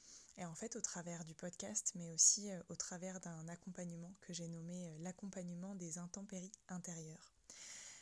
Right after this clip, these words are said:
je, j'aide ceux qui en ont envie à faire la paix avec leur tête, avec leur sensibilité et en faire des forces. Parce que oui, c'est carrément possible. Et mon outil à moi, c'est la connaissance de soi.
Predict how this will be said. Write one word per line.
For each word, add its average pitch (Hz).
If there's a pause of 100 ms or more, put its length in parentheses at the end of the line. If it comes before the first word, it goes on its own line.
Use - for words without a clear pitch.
(280)
je, 170
j'aide 208 (140)
ceux -
qui -
en 185
ont 175
envie 160 (540)
à 175
faire 220
la 214
paix 190
avec 170
leur 160
tête, 180
avec 160
leur 156
sensibilité 175
et 175 (320)
en 170
faire 214
des 190
forces. -
Parce -
que -
oui, 180
c'est -
carrément 175
possible. 196 (540)
Et 165 (140)
mon 190
outil 180
à 196
moi, 185
c'est 175
la 160
connaissance 175
de 165
soi. -